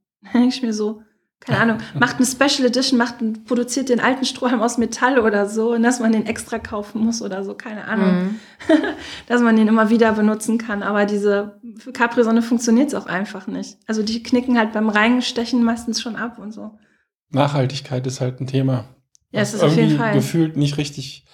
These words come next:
Speaker 2: wird hier und da. Wir haben jetzt Anfang zwanzig dreiundzwanzig, da haben wir auch eben kurz drüber geredet, dass selbst Fastfood-Ketten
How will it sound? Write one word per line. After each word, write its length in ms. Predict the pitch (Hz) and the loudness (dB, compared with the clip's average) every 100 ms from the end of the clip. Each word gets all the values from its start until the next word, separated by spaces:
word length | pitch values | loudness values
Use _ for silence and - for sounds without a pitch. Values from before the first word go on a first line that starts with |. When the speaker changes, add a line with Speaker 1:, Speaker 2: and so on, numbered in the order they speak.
| _ _ | _ _
Speaker 2:
wird 200 | 139 180 | 2 4
hier 120 | - 240 | 4 2
und 120 | 196 | 4
da. 340 | 185 190 160 | 4 4 2
Wir 80 | 135 | 2
haben 140 | 143 143 | 4 2
jetzt 240 | 131 - | 0 -2
Anfang 400 | 156 135 127 123 | -2 0 -2 -2
zwanzig 440 | - 123 127 123 - | -4 -4 -4 -8 -6
dreiundzwanzig, 640 | 127 123 127 131 147 139 | -4 -2 0 0 0 0
da 120 | 120 | 0
haben 140 | 123 123 | 0 0
wir 60 | |
auch 120 | 123 | 0
eben 160 | - 131 | 0 0
kurz 260 | 131 131 - | 2 0 2
drüber 220 | 127 127 | 2 2
geredet, 420 | 127 127 127 127 | 4 4 2 -2
dass 140 | - | -4
selbst 240 | 131 127 - | -2 -4 -2
Fastfood-Ketten 880 | 127 123 - 139 135 135 131 131 | 0 0 -2 -4 -4 -2 -4 -6